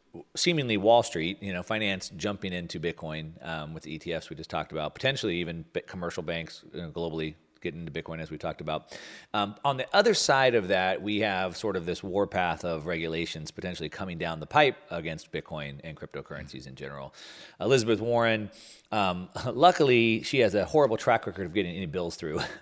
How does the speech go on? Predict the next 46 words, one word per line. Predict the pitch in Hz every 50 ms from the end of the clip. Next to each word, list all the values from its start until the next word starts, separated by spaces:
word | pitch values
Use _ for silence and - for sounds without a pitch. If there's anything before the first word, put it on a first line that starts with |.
| - - - - - - -
Uh, | - 82 82 80 78 65
I | 80 90
don't | 98 98 76 85
think | - 104 87
she's, | 92 98 98
like, | 85 95 -
three | - 113 107
hundred | 107 101 98 85
to | 90 82
zero | 85 95 98 92 87
or | 85 80
something | - 82 80 85
like | 82 80 76
that, | 85 85 82
three | - 95 95
hundred | 87 85 82
to | 82
one. | 82 87 87 82 82 80 - _ _
So | - 85
hopefully | 92 90 - 92 87
that, | 85 85 82 -
that | 82 87 87 -
sticks. | - - 98 87 - -
But, | - 123 107 - - - - - - - - - -
um, | 120 117 110 110 -
she's, | - - 220 226 - - - -
she's | - - 220 196
trying | - - 233 254 294 294
to | - -
pass | 160 160 151 147 - -
a | 117
bill | 92 120 117 107 104 98 95
that's | 92 101 92 - -
so | - - - 180 202 196
restrictive, | 170 151 135 - - - - - - 147 139 - 104 107 -
it | - -
doesn't | 185 175 165 156
make | 123 110
any | 101 87 78
sense. | - - - 101 78 76 - 95
And | 101
you | 110 104
would | 95 87
go, | 98 90 87
"Well, | 92 90 87 85
she's, | - - 85 82 76 - -